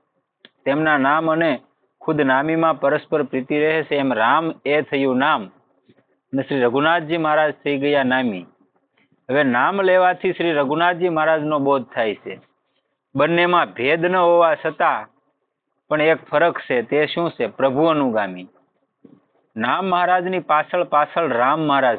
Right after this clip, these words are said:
ચાલે છે. બંને એક હોવા છતાં પણ ભગવાનનું નામ ભગવાનથી આગળ ચાલે છે. શ્રી રઘુનાથજી મહારાજ પોતાના નામની પાછળ ચાલે છે.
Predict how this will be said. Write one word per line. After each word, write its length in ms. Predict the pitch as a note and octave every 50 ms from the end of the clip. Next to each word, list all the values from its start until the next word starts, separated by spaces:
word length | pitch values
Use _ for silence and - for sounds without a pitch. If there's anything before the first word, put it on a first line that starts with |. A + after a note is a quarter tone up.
| - _
ચાલે 280 | - G#2+ G2+ G2 F#2+ F#2
છે. 180 | _ _ G#2+
બંને 400 | G2+ G#2+ B2+ C#3+ D#3+ E3 D3+ D#3
એક 100 | D#3 D3
હોવા 360 | - A#2+ A#2 B2+ C#3 D3 C#3+
છતાં 400 | B2+ - - C3 - F3 F3 D#3+
પણ 220 | - C3+ A#2 G2+ F2 _ _ _ _ _ _ _ _ _ _ _ _ _ _ _
ભગવાનનું 500 | A2+ A#2 B2+ C#3+ D3+ D#3 D#3+ E3 E3 D#3
નામ 260 | D3+ D3+ D#3+ D3+ C3+
ભગવાનથી 580 | A#2 A#2+ A#2 B2+ C#3 D3 D3+ D#3 D3+ - D#3+ D3
આગળ 340 | C3 C3 C3+ C3 C3 A#2+ A2
ચાલે 360 | - - G#2 G2+ G2 F#2+ F#2
છે. 160 | - _ G#2+ G2+ _ _ - - _ _ _ _ _ _ _ _ _ _ _ _ _ _ _ _ _ _ _ _ -
શ્રી 80 | C3 C3
રઘુનાથજી 480 | C3+ C#3 D3+ E3 F3 F3+ F3+ E3 F#3
મહારાજ 400 | F#3 F3+ F3 E3+ F3 F3+ F3 C#3+
પોતાના 520 | _ - E3 D#3 - E3+ E3+ E3+ E3+ E3 D3+
નામની 400 | C#3+ C#3 C#3+ D3+ E3 E3+ E3+ D#3+
પાછળ 520 | - _ - C3+ B2+ C3 - - E3+ E3
ચાલે 380 | - - D3+ C#3+ C3+ C3 A#2 G#2
છે. 280 | - - G2 F#2+ F#2